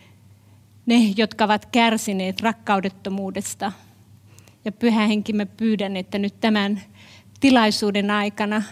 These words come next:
sä puhuisit parantavia, eheyttäviä,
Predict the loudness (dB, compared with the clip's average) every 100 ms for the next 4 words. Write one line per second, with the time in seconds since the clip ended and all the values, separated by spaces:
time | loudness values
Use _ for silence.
0 | -14 -4 0 2 4 4 4 2 0 -6
1 | -8 -20 -20 -20 -20 -20 -20 -20 -20 2
2 | 4 4 2 0 -4 -4 -4 -4 -6 -12
3 | -20 -20 -20 _ -20 _ -20 -20 2 4
4 | 4 2 -2 -4 -4 -4 -6